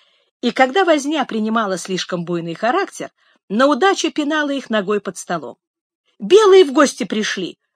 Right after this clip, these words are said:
а им хоть бы что! Перестать сию же минуту! Сидите смирно, не то спущу я на вас на одну пуговицу ниже! Дайте только мистеру Джорджу уйти!»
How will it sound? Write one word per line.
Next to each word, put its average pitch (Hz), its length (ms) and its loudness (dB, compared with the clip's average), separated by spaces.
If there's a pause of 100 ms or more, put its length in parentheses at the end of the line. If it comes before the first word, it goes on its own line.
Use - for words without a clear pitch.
а 311 100 4
им 381 160 2
хоть 233 160 -4
бы 185 140 -4
что! 180 380 -8 (680)
Перестать 381 520 4
сию 294 240 0
же 285 100 0
минуту! 226 520 -2 (320)
Сидите 320 460 4
смирно, 302 580 2 (340)
не 302 140 0
то 330 140 2
спущу 349 580 0 (260)
я 277 160 2
на 254 140 2
вас 262 220 2
на 262 160 4
одну 247 240 0
пуговицу 240 520 -2
ниже! 240 460 0 (240)
Дайте 311 360 4
только 392 300 0
мистеру 330 440 0
Джорджу 254 420 2
уйти!» 254 420 -4